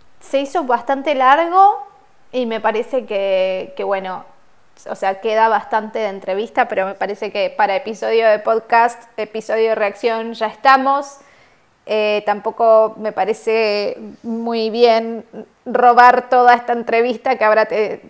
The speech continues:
esta charla que habrá tenido una producción y tal, no sé qué, qué tanto les puede simpatizar, <laughs> que básicamente la escuche y la haga episodio de podcast,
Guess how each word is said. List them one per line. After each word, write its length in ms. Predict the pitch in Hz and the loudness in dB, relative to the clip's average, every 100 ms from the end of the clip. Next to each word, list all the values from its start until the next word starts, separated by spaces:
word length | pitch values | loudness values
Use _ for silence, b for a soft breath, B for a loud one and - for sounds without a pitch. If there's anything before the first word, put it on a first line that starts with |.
| _ - | _ -6
esta 320 | 240 254 247 | -2 0 2
charla 600 | 277 247 254 254 247 214 | 4 4 4 4 2 0
que 40 | |
habrá 220 | 208 214 | -2 -2
tenido 260 | 214 214 220 | -2 -6 -6
una 200 | 214 208 | -6 -4
producción 680 | 202 208 214 - 233 233 220 | -4 -4 -6 -4 -4 -4 -6
y 80 | 214 | -2
tal, 520 | 214 220 226 254 - _ | 0 0 0 -4 -8 _
no 160 | 208 214 | -12 -10
sé 460 | - 220 214 - - | -6 -6 -6 -10 -8
qué, 240 | 214 208 - _ | -6 -6 -8 _
qué 120 | 208 | -8
tanto 360 | 214 214 214 226 | -6 -6 -4 -6
les 140 | 208 | -6
puede 220 | 214 220 214 | -4 -4 -2
simpatizar, 920 | 214 208 208 226 220 226 226 254 - - | -6 -4 -4 -4 -2 0 0 -2 -12 -16
<laughs> 1400 | - 330 285 339 330 - _ _ 508 508 440 - _ - | -12 -12 -10 -8 -10 -12 _ _ -12 -12 -12 -20 _ 0
que 320 | 247 247 233 | 4 4 4
básicamente 1040 | 240 247 233 226 233 240 247 247 240 240 | 2 2 2 2 2 0 0 2 4 2
la 140 | 220 214 | 2 0
escuche 760 | 220 - 269 269 285 269 262 240 | -2 -4 -4 2 4 4 4 0
y 100 | 220 | 0
la 260 | 214 214 | 4 4
haga 160 | 220 240 | 4 0
episodio 560 | 240 214 208 220 233 | -4 -6 -4 -2 0
de 80 | 220 | 0
podcast, 800 | 220 220 220 254 254 277 - | 0 -2 0 2 4 2 -4